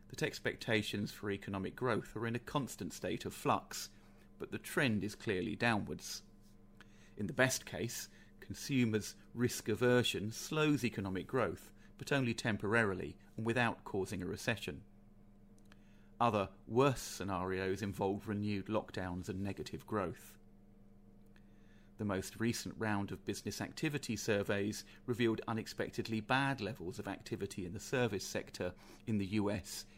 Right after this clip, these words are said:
E U, and the U K. Markets have weathered waves of covid before, but that was when the mix of monetary policy, fiscal stimulus, and advances in vaccine technology was more benign.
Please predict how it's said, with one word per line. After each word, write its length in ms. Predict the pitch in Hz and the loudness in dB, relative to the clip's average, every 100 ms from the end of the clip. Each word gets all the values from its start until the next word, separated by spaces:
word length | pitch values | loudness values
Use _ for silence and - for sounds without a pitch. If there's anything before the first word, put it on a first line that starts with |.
| - | -6
E 60 | 131 | 0
U, 480 | 110 101 104 92 92 - - | 0 2 2 2 -4 -10 -10
and 140 | 110 98 | -2 0
the 80 | 95 | 0
U 180 | 92 - | -2 -4
K. 420 | - 113 90 92 - - - - - - - - - - - - - - - - - - - - - | 0 0 0 -4 -8 -20 -20 -20 -20 -20 -20 -20 -20 -20 -20 -20 -20 -20 -20 -20 -20 -20 -20 -20 0
Markets 400 | 165 139 135 - | 2 2 0 0
have 140 | 110 | 2
weathered 300 | 120 113 - | 4 4 2
waves 460 | 107 110 110 104 - | 0 4 4 2 -4
of 140 | 107 | -6
covid 400 | - 117 104 104 - | 0 2 4 0 -2
before, 500 | 113 - 143 98 101 - - - - | -6 0 2 2 -2 -6 -20 -20 -10
but 80 | 131 | 2
that 180 | 143 127 | 2 4
was 140 | 107 | 0
when 220 | 117 107 | 2 4
the 60 | 107 | 2
mix 340 | 107 - - | 0 -2 -6
of 160 | 110 117 | -6 -2
monetary 420 | 104 110 - 104 | -4 -4 -4 -6
policy, 600 | - 139 117 - 101 - - - - - | 0 2 2 -2 -6 -8 -12 -20 -20 -20
fiscal 380 | - 123 - 110 | -2 -2 0 -8
stimulus, 720 | 110 - 143 123 104 101 - - - - - | -8 0 2 4 2 0 -6 -12 -20 -8 -2
and 120 | 104 | -2
advances 580 | 98 120 120 117 113 107 | 2 4 4 2 -2 0
in 100 | 101 | -2
vaccine 600 | 107 - - - 98 107 | -2 -4 -6 -4 -4 -4
technology 680 | - 127 143 131 107 104 | -6 -6 0 0 0 -2
was 220 | 95 104 110 | -2 -2 0
more 240 | 104 90 | 0 0
benign. 640 | - 101 110 107 90 92 | -2 0 2 2 2 -2